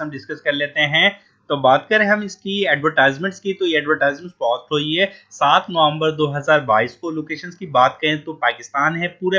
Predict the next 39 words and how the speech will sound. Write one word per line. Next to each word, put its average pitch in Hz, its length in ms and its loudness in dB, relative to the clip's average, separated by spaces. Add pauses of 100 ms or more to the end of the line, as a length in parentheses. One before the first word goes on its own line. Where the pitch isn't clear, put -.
पाकिस्तान 139 540 -6
से 160 120 -6
आप 160 100 -6
अप्लाई 143 300 2
कर 156 160 -4
सकते 165 300 -10
हैं। 165 460 0
एजुकेशन 180 380 -4
इसमें 180 360 -8
बैचलर्स, 120 600 -2
मास्टर, 143 500 -2
लास्ट 127 320 0
डेट 170 140 -4
इसकी 160 280 -10
तीस 156 400 -8
नवंबर 127 360 0
दो 127 160 -6
हज़ार 131 360 -2
बाईस। 120 340 -4 (340)
वैकेंसीज 175 400 0
की 226 120 -2
बात 151 280 4
करें 170 120 -4
तो 170 80 -14
इसमें 160 220 -10
मल्टी 131 280 -6
पोजीशंस 139 420 -6
है। 175 80 -2
कंपनी 139 360 -6
की 185 120 -12
बात 131 300 2
करें 139 160 -4
तो 147 80 -4
ये 151 100 -2 (120)
प्राइवेट 127 440 -2
बैंक 135 300 0
है, 175 180 -4
मिजान 123 540 0
बैंक। 196 240 -2